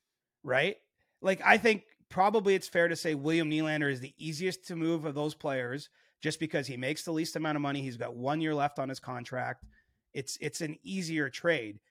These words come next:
But as a result of those factors, you're probably not getting back as much for him. And I think there's a real question,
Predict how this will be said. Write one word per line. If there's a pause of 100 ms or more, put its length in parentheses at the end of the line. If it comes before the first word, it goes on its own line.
(100)
But
as
a
result
of
those
factors,
you're
probably
not
getting
back
as
much
for
him. (360)
And
I
think
there's
a
real
question,